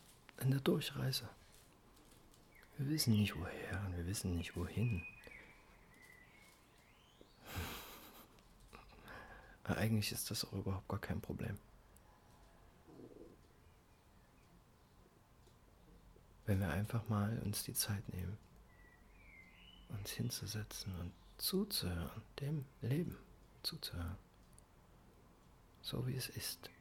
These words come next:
in diesem Moment. Ganz egal, ob da jemand um uns rumrennt, ob da Kinder rumrennen, ob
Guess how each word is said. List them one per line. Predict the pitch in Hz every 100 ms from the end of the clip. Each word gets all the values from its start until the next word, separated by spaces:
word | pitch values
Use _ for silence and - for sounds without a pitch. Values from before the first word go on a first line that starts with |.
| - - - - - - - -
in | 104
diesem | 104 - 98
Moment. | 113 95 95 - - - - - - - - - - - - - - - - - - - - - - - -
Ganz | - - -
egal, | - 90 87 -
ob | - -
da | - - - - - - - - - - - - -
jemand | - 80 -
um | -
uns | - -
rumrennt, | 95 95 90 90 90 -
ob | - -
da | -
Kinder | - 98 98
rumrennen, | 98 92 92 90 87 95 98 104
ob | -